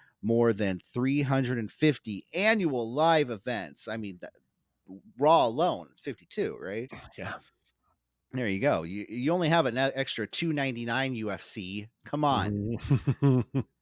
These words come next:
Speaker 1: Well, no, uh, SmackDown, so a hundred and four.
Speaker 2: Yeah.
Speaker 1: See, that's, we're way over. Uh, but, um, it further highlights that T K O, uh,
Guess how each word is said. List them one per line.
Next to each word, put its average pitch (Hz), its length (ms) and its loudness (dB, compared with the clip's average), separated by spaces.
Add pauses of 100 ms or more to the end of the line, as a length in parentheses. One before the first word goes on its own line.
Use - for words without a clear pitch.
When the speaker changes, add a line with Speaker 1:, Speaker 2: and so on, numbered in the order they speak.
(300)
Speaker 1:
Well, 156 160 4
no, 147 260 0 (180)
uh, 110 120 -2
SmackDown, 107 580 -6
so 87 280 -4
a 90 100 -2
hundred 107 320 -4
and 98 200 -10
four. 95 540 -2 (160)
Speaker 2:
Yeah. 90 140 -8
Speaker 1:
See, 127 180 -4
that's, 123 300 -8
we're 113 320 -2
way 107 260 0
over. 82 360 -8 (300)
Uh, 165 380 8 (100)
but, 185 380 8 (240)
um, 143 420 2 (420)
it 180 200 -2
further 269 300 4
highlights 170 400 6
that 143 160 -2
T 170 160 -6
K 139 280 2
O, 139 280 2
uh, 110 400 0